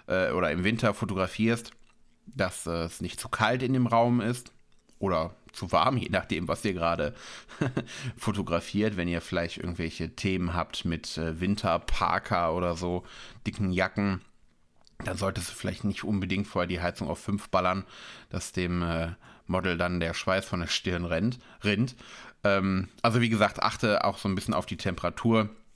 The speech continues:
Sollte nicht zu warm, nicht zu kalt sein. Man sollte sich halt wohlfühlen. Auch gerade je nachdem, wie viel Haut zu sehen ist, umso kälter es in dem Raum ist und man vielleicht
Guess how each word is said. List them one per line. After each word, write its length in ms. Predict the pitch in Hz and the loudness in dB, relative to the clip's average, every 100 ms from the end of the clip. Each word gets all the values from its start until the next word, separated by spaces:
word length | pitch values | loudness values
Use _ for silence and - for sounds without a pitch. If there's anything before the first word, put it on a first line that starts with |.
| - - | -20 -4
Sollte 260 | 98 92 | 0 0
nicht 180 | 90 - | 0 -2
zu 120 | 90 | 0
warm, 220 | 92 92 | 2 4
nicht 140 | 92 - | 0 -4
zu 100 | - | -6
kalt 280 | - 92 90 | 0 0 2
sein. 320 | 90 87 85 - | -2 0 -4 -8
Man 220 | 65 85 | -6 -2
sollte 280 | 90 90 90 | 0 -2 -4
sich 200 | 85 - | -6 -6
halt 160 | 82 | -2
wohlfühlen. 580 | 90 101 - 98 95 90 - - - | 0 0 0 0 0 -2 -8 -18 -8
Auch 180 | - - | -4 -4
gerade 320 | - 90 95 | 0 2 4
je 200 | 95 98 | 2 2
nachdem, 420 | 98 90 98 95 | 0 0 -2 0
wie 60 | 90 | -2
viel 280 | - 95 90 | -2 -2 2
Haut 280 | 98 113 113 | 2 2 -2
zu 120 | 110 | -2
sehen 360 | 107 101 120 | 0 2 2
ist, 180 | 104 - | 0 -2
umso 260 | 101 95 92 | -4 -4 -4
kälter 360 | - 92 95 | -2 -2 -2
es 120 | 98 - | -4 -2
in 100 | 92 | -2
dem 120 | 87 | 0
Raum 300 | 85 92 98 | 2 2 2
ist 100 | 90 | -2
und 140 | 78 | -4
man 160 | 90 85 | -4 -4
vielleicht 360 | 87 85 - | -4 -4 -4